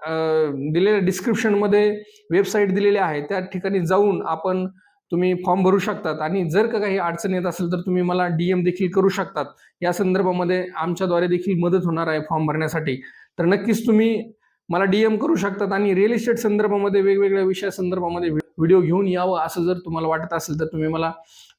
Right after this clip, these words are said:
Facebook आणि Instagram तसंच, अ, YouTube-वर देखील डीएम करू शकतात. आणि जर काही प्रश्न करा-, विचारायचे असतील, तर तुम्ही मला माझ्या Instagram किंवा Facebook आणि YouTube-वर देखील काही क्वेश्चन विचारून मी ते,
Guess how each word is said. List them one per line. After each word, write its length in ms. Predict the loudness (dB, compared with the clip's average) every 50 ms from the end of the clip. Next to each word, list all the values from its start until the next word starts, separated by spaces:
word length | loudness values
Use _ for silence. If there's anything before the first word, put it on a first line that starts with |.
| 2
Facebook 420 | 2 4 4 4 4 2 2 2 -2
आणि 260 | -2 -2 -2 -2 -2
Instagram 520 | -2 -2 -2 -2 -2 0 0 0 0 -2 -4 -4
तसंच, 420 | -6 -4 -2 -4 -4 -6 -10 -12 -8 -6
अ, 120 | -4 -2
YouTube-वर 540 | 0 0 0 0 0 2 2 4 2 2 2
देखील 340 | 0 0 0 -2 -2 -2 -4 -6 -12 -20 -20 _ _ 0
डीएम 280 | 2 4 4 4 4 2
करू 180 | 2 2 2
शकतात. 420 | 2 0 -2 -6 -4 -4 -4 -4 -2
आणि 380 | -2 -2 0 0 0 -2 -4 -10 -16 _ _ _ 0
जर 160 | 2 2 2
काही 240 | 4 2 2 2 2
प्रश्न 340 | -2 -2 -2 0 0 -2 0
करा-, 320 | 0 -2 0 0 0 0
विचारायचे 420 | 0 0 0 2 2 2 2 0 -2
असतील, 340 | -2 -2 -2 -4 -2 -2
तर 100 | -2 -4
तुम्ही 240 | -4 -2 -2 -2 0
मला 260 | 0 0 0 -2 -2 -4 -8 -14 _ _ _ _ _ _ _ _ _ _ _ _ _ _ _ 0
माझ्या 240 | 0 2 2 2 2
Instagram 580 | 2 0 0 2 0 2 2 2 2 0 0 -2 -6 -10 -16 _ _ _ _
किंवा 260 | -2 -2 0 2 2
Facebook 380 | 2 2 2 0 0 0 0 -2
आणि 220 | 0 0 0 0 -2 -4 -10 -6 0 0
YouTube-वर 460 | 0 2 4 4 6 6 6 6 4
देखील 280 | 2 2 0 -2 -2
काही 240 | 0 2 2 2 2
क्वेश्चन 380 | 0 0 -2 -2 0 0 0 0
विचारून 360 | 0 2 2 2 2 2 2
मी 120 | 2 0
ते, 280 | 0 0 0 0 0